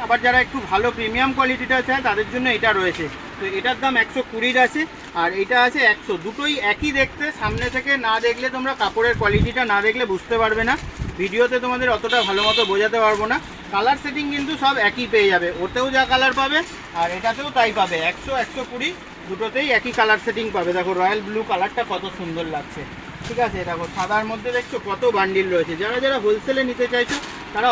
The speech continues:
অবশ্যই যোগাযোগ করো। দেখো অরেঞ্জ কালারটা দেখো কত সুন্দর লাগছে। তো পুরো,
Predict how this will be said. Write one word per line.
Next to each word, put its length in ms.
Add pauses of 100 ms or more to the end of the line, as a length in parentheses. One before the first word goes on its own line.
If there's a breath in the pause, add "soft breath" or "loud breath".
অবশ্যই 440
যোগাযোগ 300 (100)
করো। 140 (120)
দেখো 180 (100)
অরেঞ্জ 300
কালারটা 380
দেখো 140 (100)
কত 100 (140)
সুন্দর 320
লাগছে। 260 (1400)
তো 60 (160)
পুরো, 220